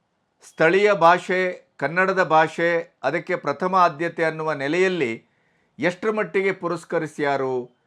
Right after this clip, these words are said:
ಅನ್ನುವ ಪ್ರಶ್ನೆ ಕೂಡ ನಮ್ಮನ್ನ ಕಾಡ್ತಾ ಇದೆ. ಕೊನೆಗೂ ಎಲ್ಲವೂ ಬಿಸಿನೆಸ್ಸು, ಚಿತ್ರೋದ್ಯಮ ಅಂದ್ರೆ ಉದ್ಯಮ ಆಗಿದೆ ಚಿತ್ರದ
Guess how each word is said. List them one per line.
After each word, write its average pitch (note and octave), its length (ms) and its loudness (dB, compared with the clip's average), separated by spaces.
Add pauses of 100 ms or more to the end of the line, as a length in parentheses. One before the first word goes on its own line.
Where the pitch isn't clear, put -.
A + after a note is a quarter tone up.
(180)
ಅನ್ನುವ D3+ 320 -2
ಪ್ರಶ್ನೆ D#3+ 420 -6
ಕೂಡ E3 220 -2 (680)
ನಮ್ಮನ್ನ C#3 320 -2
ಕಾಡ್ತಾ G2+ 400 -8
ಇದೆ. - 260 -20 (880)
ಕೊನೆಗೂ G3 420 2
ಎಲ್ಲವೂ F#3+ 400 6
ಬಿಸಿನೆಸ್ಸು, E3 840 -4 (640)
ಚಿತ್ರೋದ್ಯಮ E3+ 720 0 (760)
ಅಂದ್ರೆ E3+ 240 -4
ಉದ್ಯಮ D#3+ 480 0
ಆಗಿದೆ A#2+ 420 -2
ಚಿತ್ರದ A2 720 -6